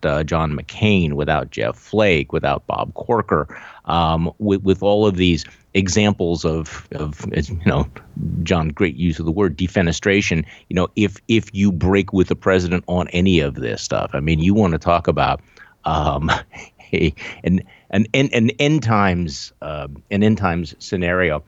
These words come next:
Um, hey, by the way, m-, I'm, I'm a little obsessed about a couple of things here, including my, my favorite story, which is, is posted up on, uh, on the website, the Hollywood t-, trailer that the White House made for, for Kim. <laughs>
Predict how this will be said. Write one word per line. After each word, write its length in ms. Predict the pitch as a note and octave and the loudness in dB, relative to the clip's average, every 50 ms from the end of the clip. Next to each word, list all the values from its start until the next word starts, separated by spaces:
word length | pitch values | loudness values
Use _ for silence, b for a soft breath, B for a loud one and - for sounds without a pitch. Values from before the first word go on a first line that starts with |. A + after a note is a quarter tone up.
| B B B B B B - | B B B B B B -2
Um, 220 | A#2+ C3 C3+ - - - | 0 0 0 -2 -4 -2
hey, 80 | - F#3 | 0 0
by 140 | G#3 G#3+ | 2 2
the 80 | A3 A3+ | 2 2
way, 120 | F#3+ D#3 - - | 0 0 0 -2
m-, 140 | - D3 - - | -4 -4 -2 -2
I'm, 280 | C#3 D3 C#3 D3+ F3+ F#3 | -2 0 0 0 0 0
I'm 120 | B2+ C#3+ E3 | 0 0 0
a 40 | F3 | 0
little 160 | D#3+ D3 B2 | 0 0 0
obsessed 400 | G2+ F#2+ - - G#2+ G2 - - | 0 -2 0 0 0 0 0 0
about 160 | G2+ F#2+ F2 | 0 0 0
a 20 | |
couple 260 | E2 - F#2 - - F#2 | 0 -2 -2 -2 -2 -2
of 80 | F2 | 0
things 280 | - F#2 F2 F2+ F2+ - | 2 2 2 2 2 2
here, 120 | - F2 | 0 0
including 460 | - G2 F#2 - - C#3 C3 B2 G#2 G#2 | 2 0 -2 -2 0 0 0 2 0 0
my, 300 | G2 F2+ F2 F2 E2+ - _ _ | 2 2 2 0 0 -4 _ _
my 200 | - F#2+ G2+ G2 | -4 -2 -2 -2
favorite 500 | F#2 - - B2 B2 B2+ A#2 A#2+ A2 - | -2 -2 0 0 0 0 0 -2 -4 -4
story, 480 | - - A#2 G2+ G2+ G#2+ G#2+ A2+ A2 - _ _ _ _ _ _ - | -4 -2 0 2 2 2 2 0 0 -4 _ _ _ _ _ _ -6
which 360 | - F2+ F#2+ F2+ - - - - | -2 0 0 0 0 -4 -4 -2
is, 180 | G2 F#2+ E2+ - | 0 0 0 2
is 180 | F#2+ F#2 E2+ | 0 0 0
posted 400 | - - A#2 A#2 A#2 A2+ - G2+ | 0 0 0 0 0 2 2 2
up 160 | F2+ F2 - | 2 2 0
on, 300 | - F2 F2 E2+ E2 E2 | 0 0 0 0 0 0
uh, 120 | D#2 D#2 - - | -2 -2 -2 -2
on 120 | F#2 F#2 | 0 0
the 100 | F#2 F2 | 2 2
website, 560 | D#2 D#2+ E2+ F2+ F2 - - - D#2 D#2 D#2 - | 2 2 2 0 0 0 0 0 0 0 0 0
the 160 | - F2 E2+ | 0 0 0
Hollywood 640 | D#2+ - F#2+ G#2 A#2 B2+ B2 A2 G#2 G2 F2+ E2 | 0 0 2 2 2 4 4 4 2 2 0 -2
t-, 100 | - F#2 | -6 -10
trailer 460 | D#2+ - - - G2+ F#2 F#2 G2+ G#2 | -10 -8 -2 0 2 2 2 2 2
that 160 | F#2+ F#2 E2+ - | 2 0 -2 -2
the 80 | E2+ | 0
White 220 | D#2+ D#2+ E2+ F#2 F2+ | 0 2 2 2 4
House 220 | G2 F2+ F2 - | 2 0 0 0
made 280 | F#2+ F2 E2+ F2+ F2 E2+ | 0 2 2 2 0 0
for, 260 | - F#2 E2+ D#2+ D#2+ | 0 0 2 2 0
for 280 | E2 E2 E2 - E2+ | -2 -4 -4 -2 -2
Kim. 500 | D#2+ - - - G2 F2+ F#2 G2 G#2 A2 A2 | -2 -2 -2 0 2 2 4 2 2 0 -4
<laughs> 60 | - | -8